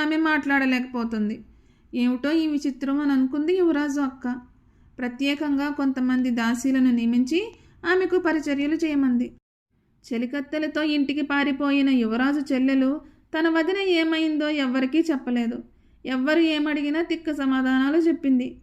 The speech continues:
రాజు రాణి బుజ్జగించి అడిగినా చెప్పలేదు. యువరాజు అడిగినా ఏమీ చెప్పలేదు. నలువైపులా మనుషుల్ని పంపించి యువరాణి కోసం వెతికించారు.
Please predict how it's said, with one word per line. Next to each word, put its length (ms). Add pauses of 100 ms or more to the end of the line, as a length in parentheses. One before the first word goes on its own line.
(360)
రాజు 440
రాణి 340
బుజ్జగించి 680
అడిగినా 460
చెప్పలేదు. 500 (440)
యువరాజు 460
అడిగినా 380
ఏమీ 440
చెప్పలేదు. 580 (360)
నలువైపులా 600
మనుషుల్ని 480
పంపించి 720 (260)
యువరాణి 380
కోసం 380
వెతికించారు. 720